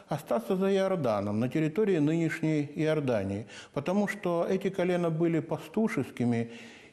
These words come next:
и эти земли, эти пастбища им очень понравились, тем паче, что местное население они уже успели изгнать. А, когда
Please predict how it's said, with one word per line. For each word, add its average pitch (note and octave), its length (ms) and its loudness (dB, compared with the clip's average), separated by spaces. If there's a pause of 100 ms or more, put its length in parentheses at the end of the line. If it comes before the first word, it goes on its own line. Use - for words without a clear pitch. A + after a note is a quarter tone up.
и D3 500 4 (200)
эти D#3+ 260 2
земли, E3 380 2
эти C3 160 0
пастбища D#3+ 840 0 (720)
им C#3 160 2
очень C3 260 2
понравились, D#3+ 640 2 (380)
тем D3+ 140 0
паче, D#3 260 0
что - 180 -2
местное A#2+ 400 0
население A#2+ 540 0
они F3 120 2
уже E3 240 2
успели D#3+ 500 0
изгнать. C#3 440 0 (1500)
А, G#2+ 720 0 (140)
когда G3 800 0